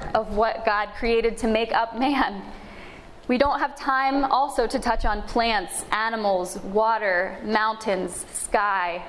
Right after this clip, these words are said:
stars, galaxies. And yet for all these things, God said, and it was so.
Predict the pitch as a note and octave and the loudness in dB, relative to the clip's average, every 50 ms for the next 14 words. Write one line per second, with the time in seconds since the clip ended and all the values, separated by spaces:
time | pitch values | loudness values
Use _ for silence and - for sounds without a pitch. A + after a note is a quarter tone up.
0 | - - - - - - - A3 G#3+ G#3+ G#3 G3+ F#3 F3 F3+ F3 - - - - | -12 -12 -10 -10 -4 0 2 4 4 4 4 2 0 0 -2 -2 -4 -4 -6 -8
1 | - - - - - G3+ G3 G#3 G#3 G3+ G3 - - - E3 E3+ E3+ E3+ F3+ - | -10 -16 -4 0 2 2 2 2 0 0 -2 -2 -2 -2 0 0 0 -2 -4 -8
2 | - - - - - - - - - - - - B3+ C4 C4 B3+ B3+ - C4 A#3+ | -10 -12 -14 -18 -18 -18 -18 -18 -14 -6 0 2 4 4 4 2 2 0 0 0
3 | - - - A3+ B3+ C4 C4+ C#4+ C#4+ C#4+ C#4 B3 A#3+ B3 A#3+ - - - A#3 A3 | 0 2 2 4 4 6 4 4 2 0 0 0 0 0 0 0 0 0 2 2
4 | G#3 F#3 F#3 F#3 F#3+ - - - - - - G#3+ G3+ G#3 G#3+ A3 A3+ A3+ A3 A3+ | 2 0 0 -2 -2 -2 -4 -8 -8 -4 0 0 2 2 2 2 0 0 -2 -4
5 | A3+ A3 - - - - - G#3 F#3+ F3 - - - E3+ E3 D#3 - - - - | -6 -6 -8 -8 -2 0 2 2 2 2 0 -2 -4 -6 -8 -8 -6 -8 -8 -8
6 | - - - - G#3 G3+ - - G3 F#3+ - - - F#3+ - - - G3+ | -8 -6 -2 0 0 0 2 2 2 2 2 2 2 2 2 0 -2 -4